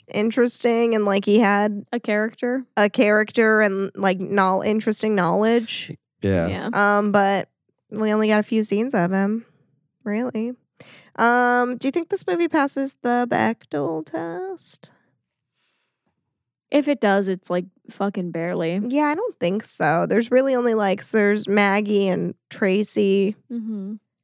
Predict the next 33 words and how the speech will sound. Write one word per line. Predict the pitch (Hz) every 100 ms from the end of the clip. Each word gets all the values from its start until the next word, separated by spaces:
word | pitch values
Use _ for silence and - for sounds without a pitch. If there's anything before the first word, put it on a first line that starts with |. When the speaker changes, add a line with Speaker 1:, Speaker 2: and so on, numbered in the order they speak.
| _ _ _ _ _ _ _ _ _
Speaker 1:
Who | 208 170
else? | - 208 220 175 - - _ _ _ _ _ _ _ _ _ _ _ _ _
Speaker 2:
I | 233
think | 208 269 359
that's | 311 -
it. | - 247 214 -
Speaker 1:
That's | 277 277 - -
mostly | 202 214 233 254 214 196
it. | 214
And, | 196 170
like, | 156 170 -
what | 185 185
do | 190
they | 185 185 175
Speaker 3:
Extras. | - 123 131 127 - -
<laughs> |
Speaker 1:
even | 214 196
Speaker 3:
Yeah. | 196
Speaker 1:
ever | 196 185
talk | 180 180 196 202
about? | 165 139 - 71 - 233 - _ _ _ _ _ _ _ _ _ _ _ _
Speaker 2:
Yeah. | 233 214 196 220 - 107
Speaker 3:
I | 110
don't | 156 190
know | 123
if | 113
they |
have | 123 123
a |
scene | - 170 175
together | 98 92 98 98
that's, | 95 98 104
like, | 98 95 -